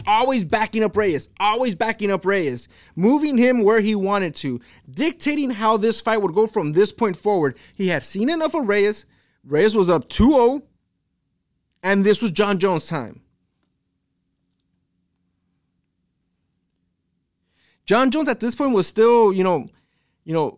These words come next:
very even, very calm, um, as he's always been. No drop of energy.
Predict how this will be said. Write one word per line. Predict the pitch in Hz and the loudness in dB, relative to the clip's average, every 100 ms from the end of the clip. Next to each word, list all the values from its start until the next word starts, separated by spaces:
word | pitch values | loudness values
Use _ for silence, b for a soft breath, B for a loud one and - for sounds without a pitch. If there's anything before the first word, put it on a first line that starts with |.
| 120 | -6
very | 147 214 220 | -2 0 0
even, | 202 190 208 190 | -2 0 0 2
very | 175 208 | 2 0
calm, | - 190 190 196 196 190 175 | -2 -2 0 0 -2 -4 -8
um, | 165 147 139 135 127 113 107 - | -4 0 0 -2 -4 -8 -12 -10
as | 147 | -8
he's | 202 170 | -4 -2
always | 175 202 | 0 -2
been. | 175 185 185 180 _ _ _ _ _ _ _ _ _ _ - | -2 -4 -4 -6 _ _ _ _ _ _ _ _ _ _ -2
No | 170 202 | 2 4
drop | 233 220 | 2 2
of | 226 | 2
energy. | 180 190 170 185 | 2 0 0 -2